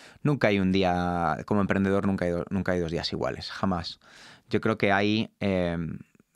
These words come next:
em, hay que tener unos K P Is, unos objetivos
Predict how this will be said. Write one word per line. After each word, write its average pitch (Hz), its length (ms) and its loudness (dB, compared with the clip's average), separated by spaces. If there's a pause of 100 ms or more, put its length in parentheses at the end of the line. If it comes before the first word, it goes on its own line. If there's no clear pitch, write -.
(200)
em, - 220 -12 (1900)
hay 104 140 0
que 104 120 0
tener 104 240 2
unos 98 220 2
K 101 160 0
P 95 100 2
Is, 113 160 -2
unos 95 220 -2
objetivos 110 760 -2